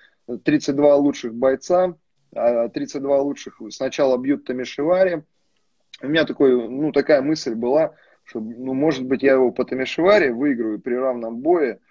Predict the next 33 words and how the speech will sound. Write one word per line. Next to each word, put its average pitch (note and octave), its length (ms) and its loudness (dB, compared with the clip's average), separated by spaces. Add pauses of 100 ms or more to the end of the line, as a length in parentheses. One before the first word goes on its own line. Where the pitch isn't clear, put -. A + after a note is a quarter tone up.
(240)
Думаю, A#2+ 420 -4
если C#3 300 0
вдруг A#2+ 340 -4
сложится A2+ 520 0
так, F3+ 340 0 (460)
думаю, C3 340 -4
сейчас D3+ 360 -2
он C3+ 140 -2
будет C#3+ 220 4
наверняка C3+ 500 2
много C3+ 300 0
ставить, F3+ 520 2
я C#3+ 140 -6
немножко C#3+ 360 -8
поменьше F3+ 500 -8
буду C#3+ 220 -12
ставить, C3 320 -2
но D3 120 -8
буду D#3 220 -2
разбивать. C3 520 -2 (800)
Первое G3 300 2
упражнение — D#3 520 -6
удар D3 240 -4
кулаком, C#3+ 480 -4
сейкен. A#2+ 480 -8 (800)
И B2 60 -12
он E3 180 0
ставит E3+ 420 0
семь A3 340 -4
досок, D#3+ 340 -4
я E3 140 -2
ставлю D3+ 400 -2
пять. B2 340 -4